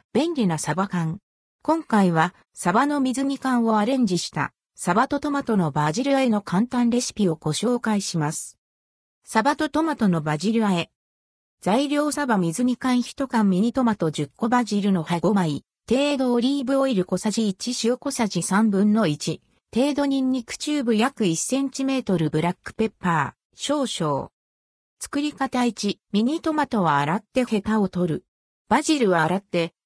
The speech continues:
食べやすい大きさにちぎる。二、サバ缶の水気をしっかりと切り、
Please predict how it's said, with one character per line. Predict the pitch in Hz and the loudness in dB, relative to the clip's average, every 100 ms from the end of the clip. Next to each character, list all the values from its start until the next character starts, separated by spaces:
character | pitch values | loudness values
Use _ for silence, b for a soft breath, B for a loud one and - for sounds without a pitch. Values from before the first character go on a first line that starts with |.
| _ | _
食 | 185 | -2
べ | 247 | 0
や | 294 285 | 2 0
す | - 285 | -2 0
い | 190 | 2
大 | 202 | 0
き | 240 | -2
さ | - 233 | -4 0
に | 214 208 | 0 0
ち | 190 | -2
ぎ | 190 196 | 0 0
る。 | 143 - _ _ _ _ _ _ - | -2 -6 _ _ _ _ _ _ 0
二、 | 185 - _ | 0 0 _
サ | - 214 | -2 0
バ | 285 | 2
缶 | - 294 285 | 0 -4 -2
の | 285 | 0
水 | 277 233 254 | 0 -2 -2
気 | 269 | 0
を | 277 | 0
し | - 208 | -2 -4
っ | - | -2
か | 277 | -2
り | 277 | 0
と | 202 165 | 0 -2
切 | - 190 | -2 -4
り、 | 151 | -4